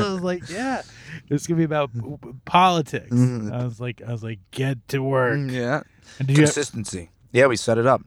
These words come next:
Speaker 2: We got, uh, Villani Vision on, uh, Twitch and all the, uh, platforms. You know, we didn't really, like, make any content yet, but all the accounts are made. You know, my dad, he's into the poker and the politics, and, um,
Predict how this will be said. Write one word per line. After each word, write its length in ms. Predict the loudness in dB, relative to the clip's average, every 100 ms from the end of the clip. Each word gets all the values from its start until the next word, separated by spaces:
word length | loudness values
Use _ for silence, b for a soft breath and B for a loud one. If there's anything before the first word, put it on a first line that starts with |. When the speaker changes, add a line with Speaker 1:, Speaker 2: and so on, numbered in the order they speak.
| -10
Speaker 2:
We 140 | -8
got, 180 | -4 -2
uh, 220 | -2 -2
Villani 440 | -2 -2 0 -2 -2
Vision 560 | -4 -4 -6 -8 -10
on, 460 | -10 -10 -8 -10 -10
uh, 240 | -8 -10 -10
Twitch 600 | 2 4 4 -2 -12 -14 -12
and 140 | -4
all 460 | 0 2 0 -6 -12
the, 300 | -16 -12 -10
uh, 220 | -10 -12 -14 _
platforms. 640 | -4 -4 -4 -10 -10 -12 -18 _
You 140 | -18 -14
know, 140 | -14
we 120 | -14
didn't 200 | -14 -14
really, 180 | -14 -14
like, 240 | -16 -16 -16
make 280 | -18 -16 -16
any 240 | -16 -16 -6
content 400 | -4 -4 -8 -16
yet, 160 | -14
but 80 | 0
all 100 | 2
the 80 | 2 -2
accounts 440 | -12 -4 -2 -2 -6
are 60 |
made. 320 | -6 -6 -8 -14 B B B B
You 100 | -2
know, 280 | 2 2 0 -6
my 160 | -2 0
dad, 360 | 2 2 2
he's 500 | 0 -4 -6 -8 -8
into 260 | -8 -8 -8
the 80 | -10
poker 400 | -2 -2 -2 -8
and 140 | -8
the 40 | -6
politics, 920 | 0 0 0 -4 -8 -8 -12 -12 -16 -8
and, 420 | -4 -2 -4 2
um, 460 | 2 2 -2 -10